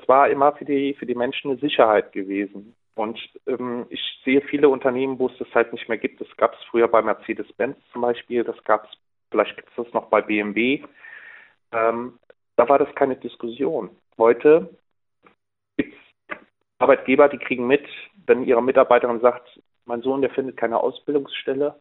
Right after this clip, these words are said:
Und da geht kein Arbeitgeber hin und sagt, „Bringen Sie doch einfach mal Ihren Sohn oder Ihre Tochter mit.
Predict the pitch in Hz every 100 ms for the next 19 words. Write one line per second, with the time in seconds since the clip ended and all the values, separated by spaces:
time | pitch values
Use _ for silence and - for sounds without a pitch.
0 | _ _ - - _ _ _ _ _ _
1 | _ _ _ 127 131 139 - 135 95 123
2 | 127 135 131 127 139 117 127 127 - -
3 | _ _ _ 135 147 147 135 127 135 143
4 | 131 127 127 120 139 147 135 120 139 -
5 | 120 123 156